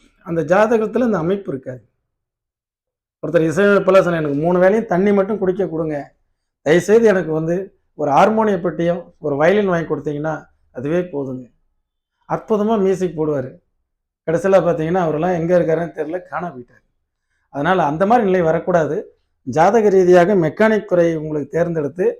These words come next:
அதுல நீங்க படிச்சு நல்ல விதமா, இந்த ராகு கேதுக்கள் ரெண்டாம் இட தொடர்பு இருந்துன்னு வைங்களேன், அந்த ராகு கேதுக்கள் யாருக்கெல்லாம் ரெண்டாம் இடத்துல இருக்கோ, அதே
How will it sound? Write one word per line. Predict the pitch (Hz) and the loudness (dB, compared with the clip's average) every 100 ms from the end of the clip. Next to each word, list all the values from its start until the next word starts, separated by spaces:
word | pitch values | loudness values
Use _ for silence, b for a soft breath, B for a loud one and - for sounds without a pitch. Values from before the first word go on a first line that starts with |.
| _ _ _ - | _ _ _ -4
அதுல | 156 170 | -2 0
நீங்க | 160 143 | -2 -4
படிச்சு | 151 175 180 175 233 - _ _ _ | -2 -2 0 -4 -4 -12 _ _ _
நல்ல | 160 208 208 | -4 0 2
விதமா, | 180 175 180 | 2 0 2
இந்த | 190 | 2
ராகு | 165 190 240 226 | 6 6 6 6
கேதுக்கள் | 208 196 202 185 | 4 2 0 0
ரெண்டாம் | 180 190 208 | 2 4 4
இட | 196 180 | 4 0
தொடர்பு | 175 180 175 | 2 0 0
இருந்துன்னு | 170 170 170 | -4 -6 -8
வைங்களேன், | 160 151 147 143 _ _ _ _ _ _ _ _ - | -8 -10 -12 -14 _ _ _ _ _ _ _ _ -8
அந்த | 151 | 0
ராகு | 151 202 214 | 4 4 4
கேதுக்கள் | 208 175 190 202 165 | 2 0 0 2 4
யாருக்கெல்லாம் | 180 185 196 190 | 4 2 0 0
ரெண்டாம் | 170 196 190 | 0 0 0
இடத்துல | 180 170 143 | -2 -4 -8
இருக்கோ, | 127 160 180 - _ _ _ _ 147 | -6 -4 -4 -6 _ _ _ _ -2
அதே | 160 | 2